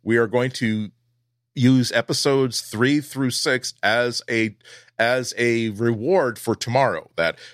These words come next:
we're gonna be so eager to see the rest of this based on the first two episodes that instead of just, like, waking up for the alarm, turning off the alarm, going back to sleep, we're gonna be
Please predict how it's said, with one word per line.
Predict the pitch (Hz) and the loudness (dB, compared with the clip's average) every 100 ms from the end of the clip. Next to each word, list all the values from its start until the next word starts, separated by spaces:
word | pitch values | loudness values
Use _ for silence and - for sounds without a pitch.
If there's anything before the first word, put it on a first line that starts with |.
| _ | _
we're | 110 | 0
gonna | 123 120 | 0 0
be | 113 | -2
so | - 156 165 | 0 0 2
eager | 151 151 147 | 0 0 -2
to | |
see | 131 147 | -2 0
the | 127 | 2
rest | 120 131 - | 2 0 -2
of | 101 | 0
this | 104 104 | 0 0
based | - 110 127 | 0 -2 0
on | 127 | -2
the | |
first | 117 120 117 | 0 -2 2
two | 117 | 0
episodes | 113 107 110 110 | 0 0 0 2
that | - 98 - - - | 0 0 -2 -14 -4
instead | 113 123 - 160 | -2 0 0 0
of | 139 | 0
just, | 139 131 | -2 0
like, | 120 - | -2 -4
waking | 95 117 131 117 | 0 0 0 0
up | 110 110 | 0 0
for | - 107 | -4 0
the | |
alarm, | 107 104 107 110 107 | 2 2 2 0 -2
turning | 113 110 | -2 0
off | 110 - | 0 0
the | |
alarm, | 107 104 104 | 0 0 0
going | 101 | 0
back | 98 95 | 0 -2
to | 104 | -2
sleep, | - 143 135 - _ | 0 0 -2 -14 _
we're | 131 | 0
gonna | 143 131 123 104 - _ - | 2 0 -2 -4 -12 _ 0
be | 127 117 | 2 2